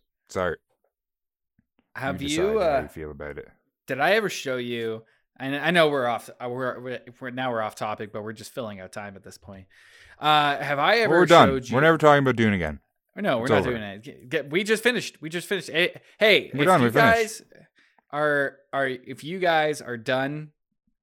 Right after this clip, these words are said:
Speaker 2: with this show 'cause you were like, "I just wanna he-, I'm just here to talk about Dune," great. But right now, uh, have you ever seen that music video by Crispin Glover? Who,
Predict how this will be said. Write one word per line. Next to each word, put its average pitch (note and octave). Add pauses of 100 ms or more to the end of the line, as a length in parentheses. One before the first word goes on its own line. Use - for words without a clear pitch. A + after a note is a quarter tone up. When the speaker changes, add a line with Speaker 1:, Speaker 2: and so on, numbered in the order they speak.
Speaker 2:
with B2+
this C3
show A2+
'cause A2+
you A2+
were A#2
like, A2
"I A2+
just A2+
wanna A#2+
he-, A2+
I'm A#2
just A2+
here B2+
to A2
talk A#2
about A#2
Dune," B2+ (300)
great. F3 (260)
But C3
right D#3+
now, A#2 (600)
uh, B2
have C3
you F3+
ever F#3
seen B2+ (120)
that A2
music A#2
video G#2+
by G#2
Crispin C3
Glover? G#2 (880)
Who, B2